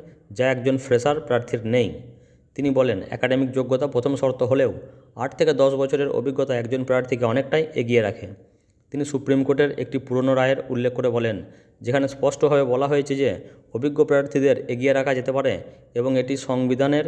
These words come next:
চোদ্দ নম্বর ধারার লঙ্ঘন নয়। কমিশনের বক্তব্য ও পরবর্তী পদক্ষেপ। কমিশনের পক্ষ থেকে আইনজীবী বিশ্বজিৎ ভট্টাচার্য বলেন, মামলাকারীরা অনেক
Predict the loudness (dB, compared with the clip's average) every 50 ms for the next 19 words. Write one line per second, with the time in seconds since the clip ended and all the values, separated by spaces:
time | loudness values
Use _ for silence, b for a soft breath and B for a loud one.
0 | -6 -10 -14 -18 -10 -6 -4 -2 0 0 2 2 4 4 4 2 0 0 0 0
1 | 2 2 0 0 -4 -8 -6 -2 0 0 0 0 0 0 0 -2 0 0 0 0
2 | 0 0 -2 -4 -8 -14 -18 -20 -20 _ _ _ _ _ _ _ _ _ _ _
3 | _ _ _ -2 0 0 0 2 0 0 0 2 2 0 0 0 0 -2 0 2
4 | 4 2 2 2 2 0 0 0 2 0 0 0 -2 -6 -4 -2 -2 0 0 -2
5 | -2 -2 -2 -2 -4 -6 -16 b b b b b b _ -6 -4 -2 0 0 0
6 | 0 0 -2 -4 -4 -4 -2 0 2 2 2 0 0 0 0 2 2 2 0 0
7 | 0 0 -2 -4 -6 -6 -6 -6 -4 -4 -4 -2 -2 -2 -2 -2 -2 -2 -2 0
8 | 0 0 0 0 0 0 2 2 2 0 -2 -6 B B B B B B _ -10
9 | -6 -4 -2 -2 -2 0 0 0 0 2 2 0 0 -2 -2 -2 0 0 0